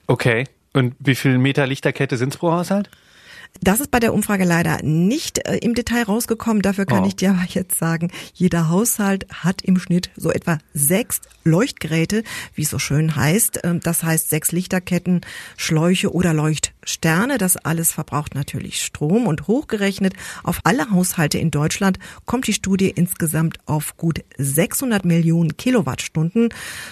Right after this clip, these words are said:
Speaker 2: So kommen die dann auf den Vergleich mit den zweihunderttausend Haushalten im Jahr gerechnet. Und deswegen sagt die Umwelthilfe auch, äh, dass Verbraucher und Städte ihre Weihnachtsbeleuchtung in diesem Jahr jetzt zumindest ein bisschen zurückfahren sollten.
Speaker 1: Okay,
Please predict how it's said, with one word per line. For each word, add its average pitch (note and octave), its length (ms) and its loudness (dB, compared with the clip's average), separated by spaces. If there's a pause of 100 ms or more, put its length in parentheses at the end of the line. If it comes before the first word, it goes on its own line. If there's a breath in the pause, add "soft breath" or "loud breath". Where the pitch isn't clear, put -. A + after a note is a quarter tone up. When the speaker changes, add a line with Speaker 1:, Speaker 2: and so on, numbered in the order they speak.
(120)
Speaker 2:
So - 60 -4
kommen F3+ 240 4
die F3+ 80 2
dann E3 160 0
auf - 80 -4
den D#3+ 140 -2
Vergleich D3 500 -2
mit D3 100 0
den D3+ 180 0
zweihunderttausend C#3+ 800 -2
Haushalten F#3 600 2
im F3+ 160 2
Jahr E3+ 220 2
gerechnet. D#3+ 520 -2 (320 loud breath)
Und F3 220 2
deswegen A#3 540 2
sagt F#3+ 300 0
die - 60 -2
Umwelthilfe E3+ 760 0
auch, D#3 300 -2
äh, D#3+ 200 -4
dass D#3 200 -4
Verbraucher F3 460 -2
und D#3+ 120 -2
Städte - 320 0
ihre D3 300 -2
Weihnachtsbeleuchtung C#3+ 920 -2 (340 loud breath)
in D#3+ 80 0
diesem F3+ 460 2
Jahr D3+ 240 2
jetzt D3+ 380 0
zumindest D3+ 400 0
ein F3 80 -2
bisschen F#3+ 400 2
zurückfahren E3 520 -2
sollten. - 400 -6 (440)
Speaker 1:
Okay, C#3 420 2